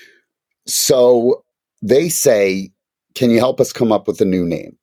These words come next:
Now, what I heard was, "You guys need to figure out a new name. It's up to you. Like, if we're gonna change it, give us something good."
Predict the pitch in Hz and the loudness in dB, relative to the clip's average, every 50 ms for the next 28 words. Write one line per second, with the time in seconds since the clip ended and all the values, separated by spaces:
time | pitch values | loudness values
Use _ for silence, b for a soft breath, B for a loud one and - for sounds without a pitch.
0 | _ _ - 101 107 110 107 95 - - 95 101 113 - - 113 120 143 156 135 | _ _ -4 -2 0 2 0 0 -2 0 0 0 0 0 -2 -2 0 0 0 0
1 | 117 - 117 107 98 92 87 85 82 95 87 87 85 80 71 78 85 92 107 113 | -2 0 0 2 2 2 -2 0 0 0 0 0 -2 -4 -8 -6 -2 0 0 2
2 | 95 117 110 101 104 - - 101 98 95 92 82 85 87 - - 90 80 82 82 | 0 0 0 0 -2 -2 0 0 0 0 0 0 -2 -4 -2 -4 -2 0 0 0
3 | 78 76 82 82 80 78 82 82 - - - - - - - - - - - - | 0 -2 -4 -6 -6 -6 -6 -2 0 0 0 -2 -2 -8 -6 -6 -6 -6 -6 -6
4 | 98 101 127 123 - - - _ _ _ _ - 87 82 - 90 82 92 90 92 | 0 2 2 2 0 -2 -10 _ _ _ _ -2 -2 -2 -2 -4 -2 0 0 2
5 | 90 80 76 - - 107 107 98 82 82 78 76 - 78 78 - - 76 71 - | 0 -2 -4 -2 -2 0 0 0 0 -2 -4 -4 -4 -4 -4 -4 -6 -8 -8 -8
6 | 71 78 78 76 76 76 - | -8 -10 -6 -4 -6 -6 -6